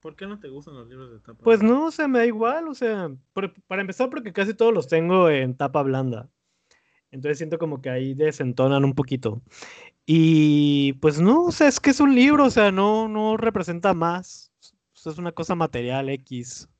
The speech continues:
Speaker 1: Pero, por ejemplo, cuando,
Speaker 2: <laughs>
Speaker 1: por ejemplo,
Speaker 2: ¿Eh?
Speaker 1: cuando te trajeron el libro de Adam Neville de España,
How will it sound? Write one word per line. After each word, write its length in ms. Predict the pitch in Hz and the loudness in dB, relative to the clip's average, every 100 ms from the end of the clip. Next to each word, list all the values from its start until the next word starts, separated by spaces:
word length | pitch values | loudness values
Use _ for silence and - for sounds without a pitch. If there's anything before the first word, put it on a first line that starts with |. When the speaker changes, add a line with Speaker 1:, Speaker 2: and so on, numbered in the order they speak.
| _ - | _ -12
Speaker 1:
Pero, 200 | 151 147 | -10 -6
por 120 | 151 | -4
ejemplo, 300 | 233 233 247 - | 0 0 -2 -4
cuando, 200 | 254 285 | -6 -4
Speaker 2:
<laughs> 180 | 247 - _ _ _ - | -6 -8 _ _ _ -14
Speaker 1:
por 120 | 143 | -12
ejemplo, 280 | 147 156 170 | -10 -8 -4
Speaker 2:
¿Eh? 60 | |
Speaker 1:
cuando 240 | 165 139 131 _ | -4 -6 -16 _
te 120 | 139 | -20
trajeron 440 | - 131 147 170 | -16 -12 -10 -10
el 120 | 143 120 | -12 -12
libro 360 | 131 139 143 | -12 -10 -10
de 400 | 117 113 110 110 | -10 -12 -10 -14
Adam 260 | 120 131 131 | -12 -12 -12
Neville 320 | 120 117 127 | -14 -14 -16
de 60 | 123 | -16
España, 520 | 110 117 117 123 123 | -16 -16 -14 -14 -18